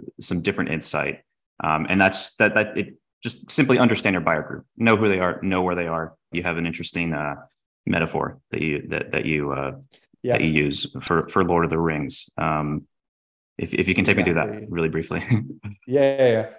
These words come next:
Speaker 2: I mean, it's very similar to what I was saying, whereas the,
Speaker 1: Yeah.
Speaker 2: the C I O and, like, different people playing different roles. Like, the, the analogy I use to, to try and get people to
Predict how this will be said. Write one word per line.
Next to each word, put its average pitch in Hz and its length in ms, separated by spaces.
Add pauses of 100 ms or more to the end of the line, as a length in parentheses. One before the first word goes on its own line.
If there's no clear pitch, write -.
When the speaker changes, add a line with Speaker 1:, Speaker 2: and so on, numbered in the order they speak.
(360)
Speaker 2:
I 208 40
mean, 208 160
it's 139 100
very 160 220
similar 156 480
to 135 100
what 131 80
I 123 60
was 113 140
saying, 127 320
whereas 110 200
the, 110 140
Speaker 1:
Yeah. 87 160
Speaker 2:
the - 60
C 123 220
I 120 200
O 120 220
and, 110 100
like, 101 140
different 117 280
people 117 240
playing 113 260
different 107 260
roles. 110 260
Like, 104 180
the, 120 160
the 117 140
analogy 127 520
I 113 80
use 113 520
to, 104 520
to 120 80
try 110 220
and 110 120
get 104 160
people 110 300
to 98 320